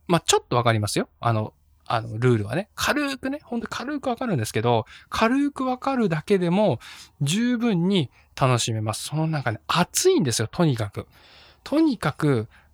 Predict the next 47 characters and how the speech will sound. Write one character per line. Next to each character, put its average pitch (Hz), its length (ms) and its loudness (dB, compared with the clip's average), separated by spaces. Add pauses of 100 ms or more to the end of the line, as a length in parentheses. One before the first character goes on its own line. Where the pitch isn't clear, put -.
ま 135 80 0
あ、 - 20 2
野 139 260 2
球 294 280 0
ス - 160 -4
ポ 269 160 -2
コ 285 220 2
ン 262 260 -2 (840)
話 170 580 2
な 107 180 -2
ん 104 60 0
で 101 40 -4
す - 100 -4
け 107 100 -4
ど、 110 280 2 (400)
基 143 120 0
本 135 160 4
的 135 200 2
に 120 100 2
は 98 80 -4
ね、 113 80 -4
そ - 140 0
れ 262 120 4
ぞ 240 140 2
れ 233 100 2
の 226 80 0
選 202 260 2
手 175 140 2
の、 202 180 4 (320)
そ 151 160 -4
の、 110 640 -2
ま 143 100 2
あ、 - 20 4
い 131 60 2
ろ 165 160 4
ん 214 140 -2
な 220 80 -4
こ 202 160 -2
う、 190 40 -2
な 175 300 -6
ん - 20 -6
か 139 80 0
悩 170 360 2
み 214 240 0 (420)
と 160 120 -2
か - 260 -4
葛 - 220 -4